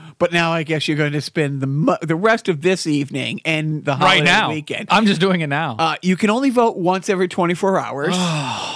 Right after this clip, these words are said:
Speaker 1: Yeah, I know. I know.
Speaker 2: I guess I'm gonna be ghost voting as you again.
Speaker 1: <laughs> So, so that, that's a thing.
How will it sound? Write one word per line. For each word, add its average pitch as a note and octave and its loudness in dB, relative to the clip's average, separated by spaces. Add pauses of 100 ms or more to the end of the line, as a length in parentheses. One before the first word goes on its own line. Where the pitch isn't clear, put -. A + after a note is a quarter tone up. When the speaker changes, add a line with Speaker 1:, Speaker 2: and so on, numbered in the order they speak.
Speaker 1:
Yeah, D#3+ 0
I D#3+ -4
know. F3 -2
I D#3 -2
know. E3+ 0
Speaker 2:
I C#3+ 0
guess D3 -4
I'm D3 -4
gonna C#3+ 0
be C#3+ 4
ghost C#3+ 2
voting D3+ 0
as C#3+ -2
you E3 2
again. B2+ 0
Speaker 1:
<laughs> - -10 (1200)
So, F3 0
so D#3+ 0
that, E3+ -2
that's B3+ 2
a C4+ 0
thing. D#3 -4